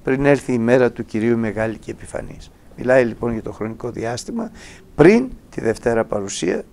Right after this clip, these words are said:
πριν την κρίση, πριν την κρίση του Θεού, όπου θα γίνει και ο γάμος του αρνίου στον ουρανό και η επισύναξη των Αγίων από τους Αγγέλους. Πριν τη δεκα-,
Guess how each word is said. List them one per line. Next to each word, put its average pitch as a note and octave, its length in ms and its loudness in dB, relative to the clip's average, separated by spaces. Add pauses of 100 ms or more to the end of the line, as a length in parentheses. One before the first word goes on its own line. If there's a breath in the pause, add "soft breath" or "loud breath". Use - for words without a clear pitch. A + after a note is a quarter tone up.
(100)
πριν C3 160 -8
την G#2+ 140 -12
κρίση, - 480 -4 (1700 soft breath)
πριν A#2+ 240 4
την A2 120 -2
κρίση A2+ 380 2
του - 160 -12
Θεού, B2 360 -6 (400 loud breath)
όπου A#2+ 340 0 (380 loud breath)
θα - 180 0
γίνει A#2 300 2
και A2 120 -4
ο G2+ 40 0
γάμος A2+ 440 -2
του G2+ 120 -6
αρνίου G2+ 520 -8
στον G#2 340 -8
ουρανό G2 340 -6
και B2 160 -8
η - 20 -2
επισύναξη A2 600 -8
των G#2+ 140 -10
Αγίων G#2 460 -10 (120)
από A2 220 -10
τους - 160 -12
Αγγέλους. F2+ 520 -6 (1600 loud breath)
Πριν F3+ 240 8
τη F#3 80 4
δεκα-, D#3 240 4